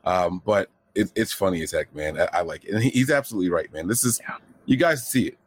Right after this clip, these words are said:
Speaker 1: Like, if, if the Niners weren't ready to start this guy this year after all they traded up for him, they made a mistake. It's that, it's that simple. You traded all that up for him. Most people would expect you to trade that kind of capital for someone that's a day one starter, you know?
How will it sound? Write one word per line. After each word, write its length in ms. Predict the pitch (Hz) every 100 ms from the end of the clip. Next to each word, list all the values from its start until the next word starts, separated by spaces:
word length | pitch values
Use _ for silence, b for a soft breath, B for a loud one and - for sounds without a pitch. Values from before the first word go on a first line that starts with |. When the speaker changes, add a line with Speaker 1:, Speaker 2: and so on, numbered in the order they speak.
| _
Speaker 1:
Like, 260 | 92 90 -
if, 140 | 113 - _ b b
if 100 | 101
the 80 | 127
Niners 400 | 113 120 190 160
weren't 200 | 120 127
ready 220 | 117 120
to 80 | 107
start 340 | 95 107 107 104
this 180 | 101
guy 300 | 107 104 95
this 280 | 85 92 95
year 200 | 107 107
after 300 | 71 80 - -
all 180 | 104 120
they 120 | 120
traded 320 | 117 107 107 117
up 140 | 113
for 200 | 117 120
him, 120 | 117 b b _ -
they 120 | 117
made 240 | 117 113
a 40 | 107
mistake. 420 | 98 - 98 80 _ _ _ _ _ _ _ _
It's 140 | 104 -
that, 140 | 127
it's 200 | 110 -
that 200 | 120 123
simple. 300 | - 110 78
You 80 | 87
traded 300 | 80 123 131
all 140 | 127 120
that 160 | 107
up 120 | 117
for 200 | - 98
him. 80 | 92 B B
Most 320 | 98 135 180 -
people 440 | 117 - 107 - 101
would 140 | 107
expect 420 | 98 - 131 -
you 60 | 117
to 80 | 110
trade 280 | - 127 120
that 120 | 131
kind 180 | 131 127
of 100 | 123
capital 460 | 143 143 147 151 B B
for 80 | -
someone 240 | - 123 120
that's 160 | 107
a 40 | 87
day 220 | 120 127
one 280 | 110 131 139
starter, 400 | - 73 - - _ _ _ _ _
you 120 | 90
know? 260 | 98 117